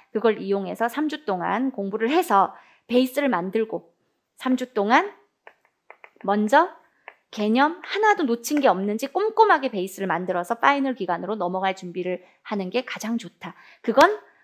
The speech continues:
공지사항을 확인한다라는 거. 알겠죠? 자, 그다음, 아, 이제 너무 많은 얘기를 했죠. 그리고 <laughs> 캐스트가 또 여전히 엄청 길죠. 이 체력이 이제 딸리기 때문에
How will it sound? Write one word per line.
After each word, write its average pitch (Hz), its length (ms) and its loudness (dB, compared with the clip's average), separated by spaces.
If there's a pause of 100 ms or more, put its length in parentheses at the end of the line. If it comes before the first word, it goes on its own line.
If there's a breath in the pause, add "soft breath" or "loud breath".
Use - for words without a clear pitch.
공지사항을 254 1000 2 (160)
확인한다라는 175 1000 -8
거. - 120 -18 (220)
알겠죠? 180 540 0 (640 soft breath)
자, - 220 -16
그다음, 214 380 4 (380 soft breath)
아, 196 140 4
이제 226 460 2
너무 254 180 4
많은 254 260 6
얘기를 208 240 -2
했죠. 262 500 4
그리고 202 180 -8
<laughs> 196 180 -10
캐스트가 226 460 -4
또 196 80 -2
여전히 190 320 0
엄청 247 380 -2
길죠. 190 340 -4 (340 loud breath)
이 185 80 -10
체력이 277 380 0
이제 196 180 -4
딸리기 254 400 0
때문에 208 420 -2